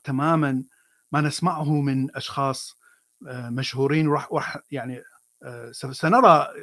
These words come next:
يعني كيف يتطابق هذا الكلام، آه، مع التاريخ الفعلي ل-، لأشخاص مشهورين، سواء كانوا أنبياء،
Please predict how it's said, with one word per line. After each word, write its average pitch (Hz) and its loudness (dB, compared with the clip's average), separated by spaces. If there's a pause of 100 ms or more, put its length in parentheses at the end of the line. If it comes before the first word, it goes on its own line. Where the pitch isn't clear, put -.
(200)
يعني 123 -8
كيف 185 2 (220)
يتطابق 147 0
هذا 131 -4
الكلام، 131 -2 (580)
آه، 123 -10
مع 135 0
التاريخ 151 0 (440)
الفعلي 156 0
ل-، 135 -4
لأشخاص 147 -4
مشهورين، 139 0
سواء 135 -4
كانوا 139 -4
أنبياء، 131 -2